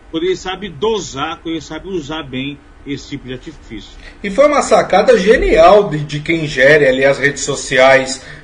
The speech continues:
Speaker 2: eh, do Atlético Goianiense, foi super legal. Ô, presidente, né, vai cuidar de outras coisas, né?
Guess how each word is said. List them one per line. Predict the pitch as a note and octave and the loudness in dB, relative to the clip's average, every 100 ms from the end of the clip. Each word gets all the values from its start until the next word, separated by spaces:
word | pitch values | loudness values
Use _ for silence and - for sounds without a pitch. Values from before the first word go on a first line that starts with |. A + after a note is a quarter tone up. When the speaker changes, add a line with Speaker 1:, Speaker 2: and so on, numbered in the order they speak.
| - | -2
Speaker 2:
eh, | C3 C3 | 2 4
do | C3 | 4
Atlético | C3 C3+ C3+ - C3+ | 0 2 0 0 -6
Goianiense, | C3 B2+ A#2+ A#2 D#3+ F3 | -4 -4 -2 0 -2 0
foi | F3 | -2
super | E3+ G#3+ G#3+ | -2 -2 2
legal. | A3+ G3+ D3+ A3 C3+ D#3+ D#3 - - - | 2 4 0 -2 0 4 4 2 -10 -2
Ô, | G#3 | 2
presidente, | A3 F#3+ F3+ D3 C3+ A#2 - | 4 2 0 0 0 -2 -8
né, | B2 E3+ D3+ | -4 0 0
vai | A#2+ E3 | 2 0
cuidar | - G#4+ F#4+ | 2 2 2
de | G#3+ | 0
outras | F#3+ D3+ - | 0 -2 -4
coisas, | C3+ D3+ D#3 B2+ B2 | 0 2 2 0 2
né? | D#3 D#3 - | 4 4 2